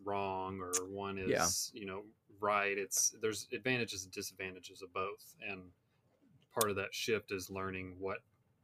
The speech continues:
Speaker 2: Yeah.
Speaker 1: what we could do, uh, to reach the new shifts happening in the Western world for us. So.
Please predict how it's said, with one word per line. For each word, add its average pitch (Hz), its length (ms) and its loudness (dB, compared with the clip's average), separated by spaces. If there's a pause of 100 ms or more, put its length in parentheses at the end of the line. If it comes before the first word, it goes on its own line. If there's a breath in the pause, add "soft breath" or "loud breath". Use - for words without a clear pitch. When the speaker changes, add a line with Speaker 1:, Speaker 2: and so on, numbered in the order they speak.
(320)
Speaker 2:
Yeah. 131 300 6
Speaker 1:
what 90 80 2
we 95 100 -2
could 98 260 -10
do, 95 400 -2 (540)
uh, 92 340 -6 (100)
to 92 300 -6
reach - 500 -8 (300)
the 104 80 -2
new 107 120 0
shifts 143 340 2
happening 101 400 -4
in 98 400 -6
the 107 60 -10
Western 101 360 -4
world 117 280 -4
for - 120 -8
us. - 120 -10
So. - 160 -12